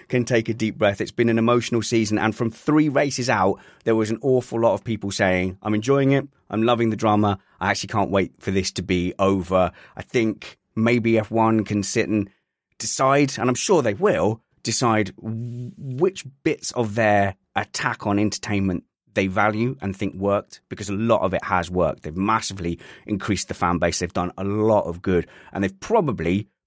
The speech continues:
secured the sport's future for, for decades to come.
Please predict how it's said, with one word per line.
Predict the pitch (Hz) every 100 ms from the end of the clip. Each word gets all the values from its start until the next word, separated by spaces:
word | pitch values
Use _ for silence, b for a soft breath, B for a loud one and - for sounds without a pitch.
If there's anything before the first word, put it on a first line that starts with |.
| _
secured | - - 135 123 113
the | 107
sport's | - 123 117 -
future | - 120 113 - 98
for, | - 110 101 98
for | 98
decades | 92 - 127 117 113 98 85 - -
to | -
come. | 170 180 -